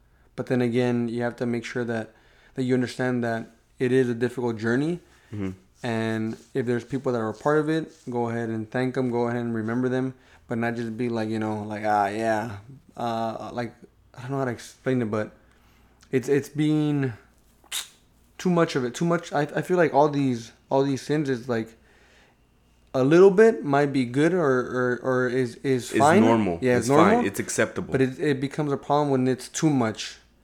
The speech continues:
Speaker 1: You get me? 'Cause
Speaker 2: Yeah.
Speaker 1: it's okay to be prideful. It's, it's okay to,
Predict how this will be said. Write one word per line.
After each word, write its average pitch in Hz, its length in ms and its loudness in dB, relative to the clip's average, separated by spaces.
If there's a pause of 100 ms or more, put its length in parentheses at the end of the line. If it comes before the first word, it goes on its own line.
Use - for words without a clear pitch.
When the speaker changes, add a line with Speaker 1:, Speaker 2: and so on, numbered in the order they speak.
(160)
Speaker 1:
You 127 80 -4
get 120 100 2
me? 120 100 2
'Cause 104 120 0
Speaker 2:
Yeah. 139 80 2
Speaker 1:
it's 147 160 -2
okay 180 240 4
to 139 80 4
be 127 120 2
prideful. 123 500 -2
It's, 120 220 -4 (220)
it's 135 120 -4
okay 147 220 0
to, 135 240 4